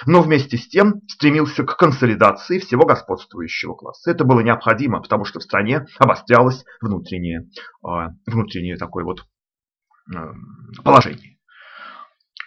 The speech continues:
А, в день своей коронации в Земском собо-, в Успенском соборе Кремля первого сентября пятьсот девяносто восьмого года, это был, кстати,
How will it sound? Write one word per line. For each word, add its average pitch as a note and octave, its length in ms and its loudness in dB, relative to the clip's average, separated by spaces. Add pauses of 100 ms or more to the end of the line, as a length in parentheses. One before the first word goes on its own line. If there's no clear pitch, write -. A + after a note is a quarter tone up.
А, A2 440 4 (520)
в B2 80 -6
день A#3 180 6
своей C3+ 240 4
коронации A#2+ 640 2
в - 20 -4
Земском A#2+ 380 -4
собо-, F#2 500 -4
в A#2+ 60 0
Успенском C#3 440 0
соборе G#2 340 -2
Кремля G#2 360 0
первого D3 320 4
сентября C3 460 -2
пятьсот B2+ 300 -6
девяносто A#2+ 300 -2
восьмого A2+ 380 -4
года, A2+ 200 2
это G#2+ 140 -2
был, G2+ 180 -4
кстати, F#2 460 -6